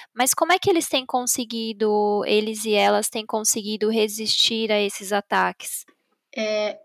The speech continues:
Speaker 2: então, Bianca, as comunidades tradicionais, é,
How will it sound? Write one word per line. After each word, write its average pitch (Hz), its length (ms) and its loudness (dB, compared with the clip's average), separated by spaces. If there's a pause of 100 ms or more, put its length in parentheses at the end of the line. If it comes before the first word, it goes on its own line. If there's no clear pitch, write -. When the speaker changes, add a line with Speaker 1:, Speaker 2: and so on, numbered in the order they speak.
(160)
Speaker 2:
então, 247 480 0
Bianca, 196 640 -4
as 311 180 0
comunidades 226 720 2
tradicionais, 202 1120 -2
é, 185 600 -2